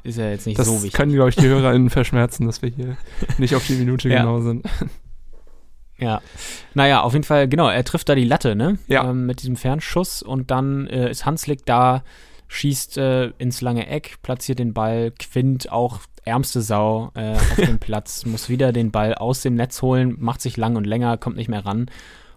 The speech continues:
Speaker 1: und, äh, ja, ganz böse einfach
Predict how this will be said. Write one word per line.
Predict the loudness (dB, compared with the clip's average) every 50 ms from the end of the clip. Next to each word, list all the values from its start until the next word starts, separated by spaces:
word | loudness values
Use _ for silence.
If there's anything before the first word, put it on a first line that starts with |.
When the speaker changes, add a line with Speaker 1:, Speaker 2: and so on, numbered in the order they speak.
| -20 -10 -4
Speaker 1:
und, | 0 2 2 2 2 0 2
äh, | 2 2 4 4 4
ja, | 4 2 2
ganz | 2 2 0 0 0 2
böse | 2 4 4 4 2 0 -2 -4 -6 -8 -8
einfach | -6 -6 -4 -4 -4 -4 -4